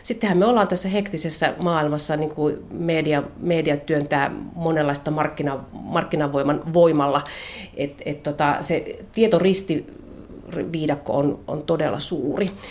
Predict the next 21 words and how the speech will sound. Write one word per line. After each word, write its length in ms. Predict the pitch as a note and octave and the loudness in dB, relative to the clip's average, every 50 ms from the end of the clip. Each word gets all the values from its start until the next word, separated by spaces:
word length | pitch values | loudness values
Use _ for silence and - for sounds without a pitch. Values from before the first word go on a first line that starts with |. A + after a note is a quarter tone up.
| - - - - - | -14 -14 -14 -4 0
Ja, 300 | F3 F3 E3+ D3+ - - | 2 2 4 2 2 0
ja 120 | E3 D#3+ D#3 | 0 -2 0
tavallaan 400 | D#3 F3+ F3 G3+ G#3+ G#3+ G3+ F#3 | 2 4 4 6 6 6 6 4
niinku 240 | F3+ - - G3 G3+ | 4 2 4 2 2
u-, 140 | G3 - - | 2 0 -2
urheilijan 500 | G3+ A3+ A3 A3 G#3 F#3+ F#3+ F3+ F3+ G3 | 0 2 4 4 4 6 6 6 6 8
nuorella 380 | G#3+ A#3 A3 G3+ F3+ E3 D#3 | 8 8 8 8 6 4 2
pitäisi 360 | D#3 - D#3 D#3 D3+ - - F3+ | 0 -2 -2 -2 -2 2 2 4
nimenomaan 520 | F3 F3 E3 D#3 D3+ D3+ D#3 D3+ D3 C#3+ | 4 4 4 4 2 2 0 0 0 0
niinku 260 | C#3+ D3 D3+ D3 - - - - - - - - | 0 -2 -4 -8 -10 -12 -20 -20 -20 -20 -20 -10
saada 400 | - - - - F3 E3+ E3+ D#3 | -8 -4 0 2 2 4 4 4
niinku 360 | D3+ D3+ D3+ D3+ - D#3+ D#3 - - D3+ E3+ | 2 2 0 -2 -2 -4 -4 -4 -4 -2 2
joku 300 | G3 G3 F#3+ - E3 D3+ | 2 2 4 2 0 0
perusviesti 840 | - - F#3 F3+ F3 E3 D3+ D3 - D3 D3+ D3+ D3 D3 - D3 | 2 4 4 6 6 4 2 2 -2 0 2 2 2 2 0 -2
siitä, 380 | D3+ - E3+ D#3 D3 D3 D3 C3+ | -2 -2 0 -2 0 -2 -2 -4
että 220 | C#3 - D#3+ D3+ | -4 -4 -2 2
vaikka 280 | F3+ F#3+ F#3 F#3 - E3 | 2 2 2 2 0 -2
sitä 260 | E3 D3+ - D3 D3 | -4 0 0 0 0
ristiriitaista 680 | D3+ F3 F3 - - - D#3 C#3+ C#3 C#3+ C3 - - C#3+ | 2 2 0 0 -2 0 0 0 0 0 -4 -4 -6 -6
tietoa 540 | - - D#3 D3 C#3+ D3 D3 B2 C#3 - - - | -4 0 0 0 2 0 0 -2 -2 -4 -2 0
tulee, 460 | F3 E3 D#3 D3+ C3+ B2 A#2 B2 | 0 2 4 4 2 2 0 -2